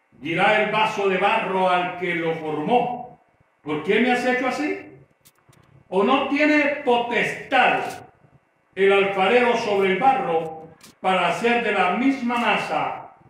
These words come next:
un vaso para honra y otro para deshonra? ¿Y qué si Dios, queriendo mostrar su ira y hacer notorio su poder, soportó con mucha paciencia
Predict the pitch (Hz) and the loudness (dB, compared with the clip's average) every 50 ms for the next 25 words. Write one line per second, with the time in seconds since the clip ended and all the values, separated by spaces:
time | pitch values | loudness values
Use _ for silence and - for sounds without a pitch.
0 | _ - - 185 226 220 214 - - 226 226 226 - 220 202 196 202 185 180 180 | _ -8 -2 0 0 0 0 0 0 0 2 2 0 -2 -2 -2 -2 -2 0 0
1 | 180 185 208 226 226 226 220 214 208 196 185 185 196 208 202 208 202 196 190 185 | 2 2 2 2 2 0 2 2 2 2 2 2 2 2 2 0 -4 -4 -4 -2
2 | 185 180 180 175 175 175 175 - 202 208 208 - - 277 285 294 294 - - - | -2 -2 -2 -2 -4 -4 -6 -6 -6 -6 -6 -6 -8 -8 -8 -8 -10 -14 -18 -20
3 | - _ - - - - - - - - - - - - - - - - - - | -20 _ -20 -20 -20 -20 -20 -20 -20 -20 -20 -20 -20 -20 -20 -20 -20 -20 -20 -20
4 | - - - - - - - - 214 202 190 - - - 240 277 277 262 - 269 | -20 -20 -20 -20 -20 -20 -12 -8 -6 -4 -4 -4 -4 0 2 4 4 4 4 2
5 | - 220 214 214 190 196 214 233 247 247 247 - 247 220 214 202 185 190 214 240 | 0 -4 -6 -6 -4 -4 0 2 2 2 2 0 -4 -2 -2 -2 -2 0 2 2
6 | 247 240 226 226 - 226 208 202 - 190 185 - - - - 220 226 - - - | 2 2 2 0 -2 -2 -2 -2 -2 -4 -4 -4 -6 -8 -2 2 2 2 2 2
7 | - - - - - - - - - - - - - - 202 196 196 226 262 262 | -2 -6 -8 -12 -16 -20 -20 -20 -20 -20 -20 -20 -12 -4 2 2 2 4 2 2
8 | 254 233 214 214 208 - - - - 226 233 233 233 226 - 208 196 185 - 214 | 2 2 2 2 0 0 -2 -2 -2 0 0 0 0 -2 -2 -4 -4 -4 -2 -2
9 | 220 233 226 214 208 196 - - - 202 190 - 175 180 196 214 214 196 - 95 | -2 -2 0 0 -2 -2 -2 -2 -2 -2 -2 -2 -2 -2 -2 0 0 0 0 -2
10 | - - - - - - _ _ _ _ _ _ _ _ _ _ _ _ - - | -4 -8 -10 -14 -18 -20 _ _ _ _ _ _ _ _ _ _ _ _ -16 -8
11 | - 202 196 196 202 196 190 185 185 175 - - 247 247 254 254 - - 220 220 | -4 -2 0 0 0 2 0 0 0 -2 -2 2 4 4 4 6 4 2 2 2
12 | 214 214 208 233 254 285 285 277 - - 226 190 - 185 208 190 - - - 196 | 0 0 0 -2 0 0 0 0 0 0 0 0 0 2 2 0 0 0 -4 -4
13 | 233 254 254 233 202 - - - 185 190 180 - - - - - - - | -2 -2 -2 -2 -2 -4 -6 -6 -2 0 0 0 0 -2 -4 -8 -12 -14